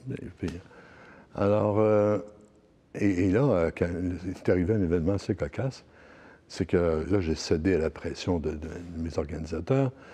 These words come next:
et, euh, je l'ai pas dit à, à ce type-là à Los Angeles, que, euh, alors, je suis allé à la télévision, j'ai enregistré dix minutes. Alors, ça se terminait à minuit, les émissions de télévision. Puis les gens regardaient ça, suivaient ça.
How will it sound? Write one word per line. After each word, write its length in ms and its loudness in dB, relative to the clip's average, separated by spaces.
et, 220 2
euh, 140 2
je 80 -8
l'ai 80 0
pas 160 2
dit 320 -2
à, 380 -10
à 40 -10
ce 140 -8
type-là 340 -2
à 60 4
Los 200 -6
Angeles, 380 2
que, 100 0
euh, 380 2
alors, 200 0
je 60 -8
suis 100 0
allé 100 0
à 60 4
la 40 2
télévision, 400 -2
j'ai 80 0
enregistré 380 0
dix 180 -2
minutes. 380 -2
Alors, 160 2
ça 140 0
se 100 -4
terminait 300 4
à 60 2
minuit, 340 2
les 140 -2
émissions 260 -2
de 60 -4
télévision. 360 -6
Puis 120 2
les 100 4
gens 180 2
regardaient 420 4
ça, 200 2
suivaient 400 2
ça. 160 -6